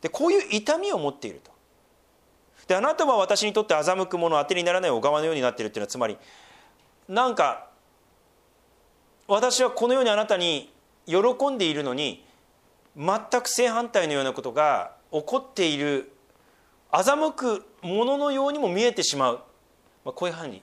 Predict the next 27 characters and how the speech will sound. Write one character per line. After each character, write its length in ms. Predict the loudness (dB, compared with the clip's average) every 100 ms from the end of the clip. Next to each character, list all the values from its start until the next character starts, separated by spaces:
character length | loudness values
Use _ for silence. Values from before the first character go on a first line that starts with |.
| -16
言 80 | -16
っ 40 |
て 100 | -12
し 100 | -12
ま 60 | -14
っ 20 |
た 80 | -20
ん 20 |
で 60 |
す。 120 | -16 -6
ま 240 | -6 -6
あ、 440 | -16 _ _ _ -16
い 40 |
わ 100 | -10
ゆ 60 | -10
る 100 | -10
愚 140 | -14
痴 180 | -12 -10
で 100 | -10
す 120 | -14
ね。 280 | -14 -18 -20 _ _ _ _ _ _ -10
神 180 | -10
様 180 | -8 -14
に 60 | -16
対 140 | -18
す 120 | -18
る。 60 | -20